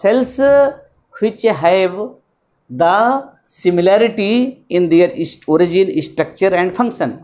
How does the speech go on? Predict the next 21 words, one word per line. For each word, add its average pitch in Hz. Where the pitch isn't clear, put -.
or 147
you 147
can 135
say 180
the 160
group 185
of 196
those 269
cells 254
which 254
are 214
similar 190
in 185
their 165
structure 196
and 165
function 170
are 139
called 147
tissue। -
लेकिन 233